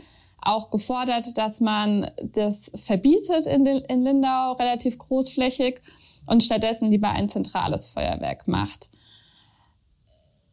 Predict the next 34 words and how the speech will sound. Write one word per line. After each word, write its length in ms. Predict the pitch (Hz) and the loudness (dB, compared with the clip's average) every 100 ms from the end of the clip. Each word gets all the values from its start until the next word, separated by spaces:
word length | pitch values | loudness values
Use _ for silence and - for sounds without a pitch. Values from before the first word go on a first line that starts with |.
| - | -6
Die 380 | 208 262 262 262 - | 2 4 6 4 0
grundsätzliche 840 | - 320 392 320 269 - 240 214 185 | 0 2 2 0 -2 0 0 2 2
Regel 440 | 220 285 320 320 339 339 339 320 - - | 2 4 4 2 0 0 -2 -4 -4 0
ist 500 | 285 320 - - - | 0 0 -4 -6 -4
auch 200 | 208 - | -4 -2
jetzt 360 | 233 262 - | -2 0 0
schon, 320 | - 247 294 | 2 2 2
also 200 | - 226 | 0 -2
auch 160 | 220 208 | -4 -4
ohne, 520 | - 247 254 240 233 - | -2 0 0 0 -2 -2
ähm, 340 | 214 208 208 | 0 2 0
ein 140 | - 202 | 0 -2
weiteres 380 | 214 226 202 - | 0 -2 -2 -2
Verbot, 560 | 196 185 254 302 285 - - - - | -4 -2 0 0 -2 -8 -20 -20 -6
dass 240 | 240 233 247 | -4 0 2
man 220 | 214 208 | 2 0
auf 200 | 208 - | -2 -4
der 140 | 185 | -2
Insel 260 | 262 294 294 | 2 2 2
eigentlich 300 | 214 202 208 | 2 0 2
relativ 320 | 196 196 180 | -2 -2 -4
eingeschränkt 640 | - 226 269 294 285 285 285 | -2 2 4 2 0 -2 0
ist, 180 | 285 | -4
was 160 | 285 277 | -2 -4
Feuerwerk 420 | 294 277 277 262 | -2 -2 -2 -2
angeht. 480 | - 269 277 277 - | 0 2 2 0 -4
Da 100 | 240 | -2
ist 280 | 226 233 - | -2 0 0
es 180 | 233 214 | 0 0
an 280 | - 202 202 | 0 0 0
sehr, 240 | - 233 | 0 -2
sehr 200 | 240 214 | 0 -2
vielen 300 | 214 226 208 | 0 2 4
Stellen 540 | 208 214 214 214 214 | 2 0 -2 0 0